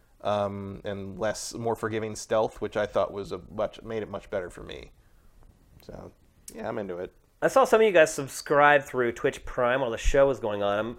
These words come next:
Speaker 2: scrolling back up right now trying to find everyone who did that, but it appears that the chat has been cut off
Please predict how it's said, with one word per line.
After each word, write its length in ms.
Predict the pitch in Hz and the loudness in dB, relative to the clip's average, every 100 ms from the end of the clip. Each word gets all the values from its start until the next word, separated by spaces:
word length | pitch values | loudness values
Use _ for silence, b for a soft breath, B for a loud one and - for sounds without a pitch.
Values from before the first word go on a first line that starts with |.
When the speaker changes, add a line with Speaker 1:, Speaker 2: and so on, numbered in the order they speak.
| b b b | b b b
Speaker 2:
scrolling 400 | - 208 220 175 | 0 4 6 8
back 240 | 170 165 | 6 6
up 160 | 165 147 | 4 4
right 160 | 143 131 | 4 4
now 180 | 139 | 4
trying 320 | 143 - 127 120 | 2 2 -2 -2
to 120 | 117 | -8
find 400 | - 131 131 151 | -2 0 2 2
everyone 300 | 170 165 156 | 2 2 0
who 80 | 143 | -2
did 180 | 131 147 | -2 2
that, 320 | 165 170 170 | 2 2 2
but 140 | 131 | 2
it 120 | 123 117 | 2 0
appears 540 | - 143 139 135 123 | -8 -4 0 0 0
that 420 | 120 123 120 120 | 2 4 4 2
the 160 | 113 110 | -6 -8
chat 440 | - - 117 120 113 | -8 -2 2 2 0
has 140 | 104 | -6
been 240 | 110 101 98 | -4 -6 -6
cut 320 | - 113 - | -4 -4 -2
off 480 | 98 95 95 - | -2 0 0 -4